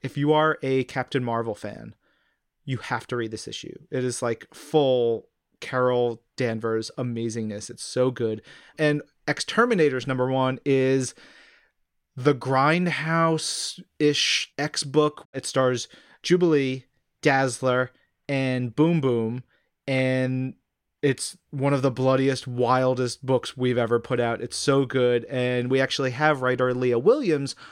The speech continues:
on the show this week for our reading club to talk about the original Exterminators comics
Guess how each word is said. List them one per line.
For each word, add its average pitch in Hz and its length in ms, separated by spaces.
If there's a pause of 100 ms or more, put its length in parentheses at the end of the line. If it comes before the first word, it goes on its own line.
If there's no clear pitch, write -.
(160)
on 180 180
the 160 60
show 143 220
this 139 220
week 143 260 (220)
for 131 160
our 117 100
reading 190 300
club 147 320
to 135 60
talk 131 180
about 123 160
the 113 100
original 151 500
Exterminators 156 760
comics 143 520